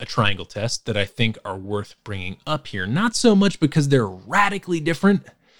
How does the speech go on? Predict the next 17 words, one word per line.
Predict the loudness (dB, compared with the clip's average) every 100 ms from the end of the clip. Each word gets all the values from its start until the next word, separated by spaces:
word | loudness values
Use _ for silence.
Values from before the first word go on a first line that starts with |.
| _ _ _
but | 0 0 -2 _
because | -12 -4 -2
they | 0
show | 0 0 0
how | -2 0 2
many | 4 4 4
different | 2 0 -2
ways | 0 2 0 -2
you | -6 -6
can | -2 -2
challenge | -2 -2 -2 -2 -2 0
your | -2
senses | -2 -2 0 -2 -6 -8 -12 _ _ _ _ _
using | 0 4 6 6 6 4
this | 2 -4
very | -8 -2 0 0 0 -4
basic | -4 -2 -2 0 -2 -4